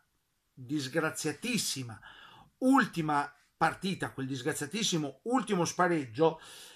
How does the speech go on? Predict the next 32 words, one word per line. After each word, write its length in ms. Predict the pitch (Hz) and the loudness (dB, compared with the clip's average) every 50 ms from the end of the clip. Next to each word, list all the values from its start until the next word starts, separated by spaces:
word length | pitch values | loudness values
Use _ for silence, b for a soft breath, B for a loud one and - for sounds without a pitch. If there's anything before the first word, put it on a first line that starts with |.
| B B B B _ _ _ | B B B B _ _ _
erano, 640 | 254 262 240 208 185 165 151 151 147 143 143 - _ | 6 8 8 8 8 6 4 2 0 -2 -4 -6 _
eh, 760 | - 160 156 156 156 156 151 151 151 147 143 143 143 143 143 139 | 0 2 2 4 4 4 4 4 4 2 2 2 2 0 0 0
stati 380 | 139 - - 226 226 - 214 208 | -2 2 4 4 4 4 4 2
scelti 440 | - - 208 185 151 123 - 135 | 2 4 4 4 2 0 -4 -6
la 100 | 127 127 | -6 -4
sera 260 | 123 - 196 202 196 190 | -2 0 2 2 2 0
prima 360 | - 196 175 147 131 110 - - _ _ _ | -2 -4 -4 -4 -4 -6 -10 -16 _ _ _
dal 340 | - 123 214 214 202 196 160 | -2 8 12 12 12 12 10
Bologna 640 | 147 175 170 151 139 131 127 139 165 190 - - | 6 4 4 4 2 0 0 0 -2 -2 -2 -4
ed 200 | - 277 294 254 | -4 -2 0 0
erano 440 | 240 208 196 196 190 190 185 170 - | 2 2 2 2 2 0 -2 -2 -2
più 280 | - 185 190 190 175 180 - _ | 0 0 2 2 0 -2 -6 _
leggeri, 960 | - 160 170 180 170 143 120 98 107 147 151 135 131 127 120 135 135 139 - b b b b b _ | 0 2 4 4 4 2 0 -2 -2 -2 -2 -2 -2 -4 -4 -6 -8 -8 -10 b b b b b _
quindi 260 | - 220 196 175 143 | -2 0 0 0 0
più 180 | - - 269 | -2 -4 -6
facili 560 | - - - 156 139 - - - 143 147 143 - | -2 2 4 4 4 2 0 -4 -4 -6 -6 -4
da 100 | 139 135 | -6 -4
manovrare, 500 | 139 139 131 127 117 117 107 107 104 104 | -4 -4 -4 -4 -6 -6 -6 -6 -8 -8
perché 300 | - 120 117 135 135 - | -10 -12 -12 -12 -14 -12
ricordiamoci, 600 | 127 123 - 185 170 147 135 127 120 117 - - | -14 -8 -6 -6 -4 -4 -6 -8 -8 -10 -12 -14
i 40 | - | -6
palloni 380 | - 160 156 135 127 123 123 | -2 -2 -2 -2 -4 -6 -6
all'epoca, 480 | 139 143 131 117 104 - - - - - B B B B 127 117 B - 165 - 151 | -6 -6 -6 -8 -10 -14 -18 -20 -20 -18 B B B B -16 -12 B -10 -8 -8 -6
se 260 | 135 - - 196 190 | -4 0 2 4 4
non 180 | 170 151 143 160 | 4 2 0 0
erano 340 | 170 156 135 123 113 110 - | 0 0 -2 -4 -8 -12 -2
palle 360 | - - 175 156 139 135 135 | 4 4 4 4 4 0 -4
di 100 | 139 151 | -6 -8
pietra, 440 | - - 123 127 120 110 123 113 107 | -10 -10 -10 -10 -10 -10 -10 -12 -10
poco 300 | - - 135 - 131 110 | -8 -8 -8 -8 -8 -12
ci 140 | - - 117 | -12 -14 -14
mancava. 500 | 110 104 101 98 - 98 - - - | -14 -16 -16 -16 -18 -20 -20 -20 -20